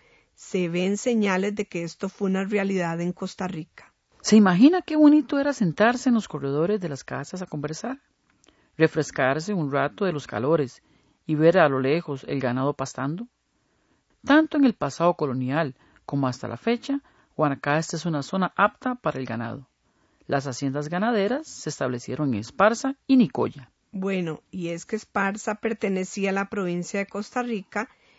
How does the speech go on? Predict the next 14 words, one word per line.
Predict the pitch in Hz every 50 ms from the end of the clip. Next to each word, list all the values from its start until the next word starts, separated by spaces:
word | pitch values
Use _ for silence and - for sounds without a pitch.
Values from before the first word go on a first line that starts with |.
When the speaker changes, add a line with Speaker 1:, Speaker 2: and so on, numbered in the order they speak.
| _ _
Speaker 1:
y | - 220 226
además | 226 226 262 285 269 247 208 190 196 -
se | - 233 226
convirtió | - 240 220 214 208 226 240 _ - 208 185
en | 170 175
la | 185 202
sede | 214 - - 190 180 175
de | 180
la | 175 180 185
ganadería | 175 180 180 180 175 165 160 165 156 165 165 165
mular, | 170 175 175 175 175 180 208 247 - _ _ _ _ _ _ _ _ -
caballar | - 254 254 254 247 240 247 202 185 180 180 185 - _ -
y | 208 202
vacuna. | 196 196 190 _ - - 160 151 151 147 151 160